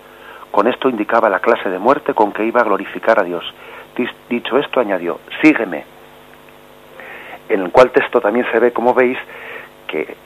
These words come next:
Jesús le da a Pedro una vocación de seguimiento en su pasión. O sea, Pedro está siguiendo a Cristo especialmente cuando acepta esa pasión. Cuando él era joven, él mismo, pues, buscaba, eh,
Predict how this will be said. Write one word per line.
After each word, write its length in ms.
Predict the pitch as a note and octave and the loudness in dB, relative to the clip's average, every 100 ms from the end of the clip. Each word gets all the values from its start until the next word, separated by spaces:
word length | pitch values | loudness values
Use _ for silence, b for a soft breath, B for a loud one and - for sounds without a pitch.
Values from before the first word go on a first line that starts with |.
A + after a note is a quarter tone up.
| - | -8
Jesús 320 | F#2 - C3 A#2+ | -6 -2 0 2
le 100 | A#2+ | 4
da 180 | A#2 | 4
a 40 | A2 | 4
Pedro 320 | B2 B2 C3 | 4 4 4
una 120 | B2 | 4
vocación 440 | A2 A2 G#2 C3+ B2+ | 2 2 2 4 4
de 120 | A2+ | 2
seguimiento 720 | B2+ A2 A2+ C3 D#3+ A#2 - | -2 -2 0 4 4 2 -4
en 60 | F#2+ | -4
su 160 | - G#2 | -4 -2
pasión. 400 | E2+ - E2 - - B B B B | -2 -2 -4 -4 -14 B B B B
O 40 | |
sea, 120 | - | -4
Pedro 320 | D2+ C3 C3+ A2+ | 4 6 6 4
está 260 | - C3 - | 2 0 0
siguiendo 440 | G2+ G2 D3 C3+ | -4 0 2 4
a 60 | A#2+ | 2
Cristo 320 | C3+ B2 - | 0 -2 -6
especialmente 760 | A2+ A2+ - B2 G#2+ A2 - E3 B B B B B | -6 -2 4 4 2 -4 -6 -8 B B B B B
cuando 240 | G#2 E2 | 2 2
acepta 480 | - C#3+ C#3 - G2 | 0 2 2 2 -2
esa 220 | - F#2+ | 0 -4
pasión. 420 | D#2 - E2 D2 - - B B B B B - | -4 -4 -4 -6 -10 -20 B B B B B -12
Cuando 260 | - E2+ A2 | -10 2 6
él 320 | A#2 A#2 A2+ | 6 6 6
era 160 | A2 F#2+ | 4 4
joven, 420 | A#2+ C3 C3+ C#3 B B B | 2 4 4 2 B B B
él 160 | A#2+ G2+ | -2 0
mismo, 640 | A#2+ D#3 G2+ F2+ E2 C2 - | 2 2 2 2 2 0 -8
pues, 220 | D#2 - | -10 -8
buscaba, 560 | F2+ - G#2 G2 F#2 D#2+ | -8 0 4 6 4 2
eh, 160 | G2 | -2